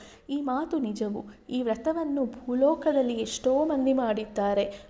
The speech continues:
ಮಾಡುತ್ತಿದ್ದಾರೆ. ಈ ವ್ರ-, ಈ ವ್ರತ ಪ್ರಭಾವದಿಂದ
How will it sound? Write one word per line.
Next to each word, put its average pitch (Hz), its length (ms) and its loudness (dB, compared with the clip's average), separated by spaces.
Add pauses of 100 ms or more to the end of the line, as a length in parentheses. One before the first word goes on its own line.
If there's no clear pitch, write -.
ಮಾಡುತ್ತಿದ್ದಾರೆ. 208 960 -4 (240)
ಈ 208 160 -10
ವ್ರ-, - 340 -14 (500)
ಈ 247 140 -10
ವ್ರತ 208 320 -10 (340)
ಪ್ರಭಾವದಿಂದ 262 920 0